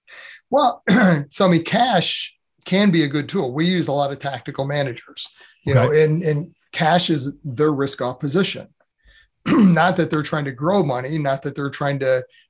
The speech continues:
Speaker 1: gain any
Speaker 2: For a,
Speaker 1: interest
Speaker 2: for a
Speaker 1: or,
Speaker 2: portion,
Speaker 1: you
Speaker 2: though,
Speaker 1: know,
Speaker 2: right?
Speaker 1: Right. It, it, or, I mean, substantially all of it as markets
Speaker 2: Okay.
Speaker 1: turn. I mean, so
Speaker 2: Oh,
Speaker 1: they
Speaker 2: okay.
Speaker 1: can take risk off. A lot of them will go to a cash position, not, again, because it's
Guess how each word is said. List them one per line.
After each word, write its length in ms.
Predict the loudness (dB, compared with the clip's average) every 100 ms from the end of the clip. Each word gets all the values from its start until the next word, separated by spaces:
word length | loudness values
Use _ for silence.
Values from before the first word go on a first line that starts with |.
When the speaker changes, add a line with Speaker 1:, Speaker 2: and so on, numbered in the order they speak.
| -8
Speaker 1:
gain 300 | 0 4 4
any 240 | 4 2 2
Speaker 2:
For 0 |
a, 60 | 2
Speaker 1:
interest 340 | 2 -2 -4
Speaker 2:
for 140 | 0 0
a 40 |
Speaker 1:
or, 60 | 0
Speaker 2:
portion, 400 | 2 0 2 0
Speaker 1:
you 60 | 0
Speaker 2:
though, 160 | 0 -2
Speaker 1:
know, 80 | -6
Speaker 2:
right? 300 | -6 -6 -8 _ -2
Speaker 1:
Right. 300 | 2 2 2
It, 220 | -2 0 0 0
it, 40 |
or, 360 | 0 2 2 2
I 40 |
mean, 180 | 2 2
substantially 720 | 0 -4 -6 -6 -4 -4 -2
all 220 | 0 0 0
of 80 |
it 80 | 0
as 220 | 0 0
markets 400 | -2 0 2 2
Speaker 2:
Okay. 40 | 2
Speaker 1:
turn. 240 | 0 -2
I 60 | -4
mean, 160 | -6
so 160 | 0 2
Speaker 2:
Oh, 40 |
Speaker 1:
they 80 | 2 0
Speaker 2:
okay. 160 | 0
Speaker 1:
can 240 | -2 -2 -4
take 320 | -6 -6 -4
risk 260 | -4 -2
off. 300 | 0 -2 -2
A 20 | -4
lot 220 | -4 -2
of 60 |
them 100 | -4
will 100 | -4 -4
go 180 | -4
to 300 | -4 -6 -6
a 60 | -8
cash 380 | -6 -4 -4 -4
position, 420 | -2 0 -2 -4
not, 320 | -2 -2 -4
again, 300 | -2 0 0
because 300 | 0 -2 -4
it's 340 | -4 -6 -8